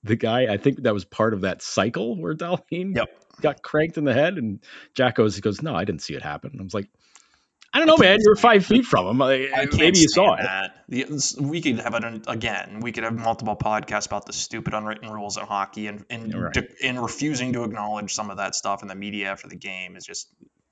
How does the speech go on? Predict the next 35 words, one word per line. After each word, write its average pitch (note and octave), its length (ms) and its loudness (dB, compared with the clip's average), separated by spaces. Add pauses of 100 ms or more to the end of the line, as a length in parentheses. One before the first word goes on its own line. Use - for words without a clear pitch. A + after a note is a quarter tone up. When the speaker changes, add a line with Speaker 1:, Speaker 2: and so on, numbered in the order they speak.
(680)
Speaker 2:
you - 60 -20
know, - 220 -20
Speaker 1:
See, - 480 -20
Speaker 2:
whatever. G#2+ 240 -4
Speaker 1:
that's F#3+ 240 -2 (680)
stuff C#4+ 220 2
like B3 140 6
that D#3 280 4
I B2+ 120 8
will B2+ 120 8
always A#2+ 380 6
give G2 440 0 (380)
Marcus G2+ 320 0
Foligno E2+ 420 -8
a D2+ 40 -8
lot D2+ 160 -6
of D2+ 80 -8
credit D#2 320 -8
for, D#2 240 -12
because D#2+ 540 -10
I F#2 80 -6
remember G#2 500 0
it - 80 -8 (640)
was - 80 -6
a G#2+ 80 0
game G#2 240 4
where F2+ 380 0
Radko F2+ 440 -2
Gudas F2 400 -6
was D2+ 160 -16
running, E2+ 420 -8
was E2 340 -12 (800)
steamrolling G2+ 640 0
guys E2+ 260 -2
with E2+ 140 -8